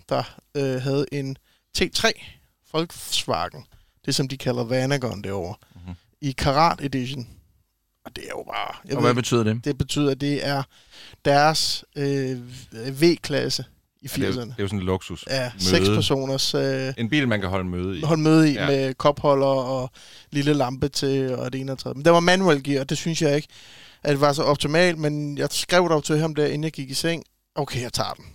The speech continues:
Speaker 1: Og næste morgen, så havde han skrevet, at han har solgt den et andet sted.
Speaker 3: Okay.
Speaker 1: Så, øh, kiggede jeg i Tyskland efter samme biler, og der fandt jeg så en,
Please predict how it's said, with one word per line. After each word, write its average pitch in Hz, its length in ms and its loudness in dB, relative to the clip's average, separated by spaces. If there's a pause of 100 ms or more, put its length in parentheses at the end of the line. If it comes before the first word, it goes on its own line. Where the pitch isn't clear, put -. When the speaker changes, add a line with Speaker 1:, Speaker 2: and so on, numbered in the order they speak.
(340)
Speaker 1:
Og 147 100 2
næste 147 220 4
morgen, 139 360 0 (440)
så - 160 -2
havde 147 160 2
han 127 100 -2
skrevet, 131 180 -2
at 123 60 -2
han 127 80 -6
har 117 60 -8
solgt - 260 -8
den 98 100 -16
et - 40 -14
andet - 120 -16
sted. - 140 -16 (280)
Speaker 3:
Okay. 98 160 -6 (320)
Speaker 1:
Så, 180 160 0 (140)
øh, 151 320 6
kiggede 156 320 2
jeg 135 200 4
i 135 40 -6
Tyskland 165 560 -2
efter 131 460 -4
samme 151 340 0
biler, 156 300 -2
og 156 120 -4
der 151 60 2
fandt 151 240 0
jeg 156 100 -4
så 165 160 -2
en, 160 300 -6